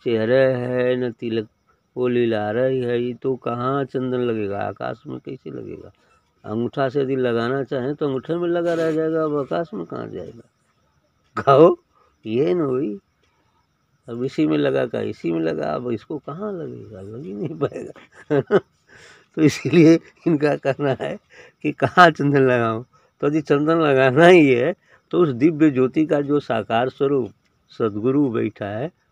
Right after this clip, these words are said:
उसको लगाओगे तो उसको भी लग जाएगा, इसको भी लग जाएगा। यही बात है,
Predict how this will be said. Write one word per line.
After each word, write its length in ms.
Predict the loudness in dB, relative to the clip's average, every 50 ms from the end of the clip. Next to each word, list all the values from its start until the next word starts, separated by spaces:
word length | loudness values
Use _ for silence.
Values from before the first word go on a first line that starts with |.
| _ _ -8
उसको 300 | -8 -8 -8 _ -6 -4
लगाओगे 540 | -2 -2 -2 0 0 2 2 2 0 -2 -4
तो 160 | -4 -6 -8
उसको 300 | -8 -8 -10 _ -8 -6
भी 120 | -4 -4 -4
लग 260 | -4 -6 -6 -6 -6
जाएगा, 320 | -6 -6 -6 -6 -6 -6
इसको 380 | -8 -8 -10 -12 _ _ -16 -14
भी 140 | -12 -12 -14
लग 300 | -14 -14 -14 -16 -16 -18
जाएगा। 320 | -18 -20 -20 -20 -20 -20 _ _ _ _ _ _ _ _ _ _ _ _ _ _ _ -6
यही 200 | -2 0 0 0 0
बात 400 | 2 0 0 0 0 -6 -6 -8
है, 160 | -8 -8 -8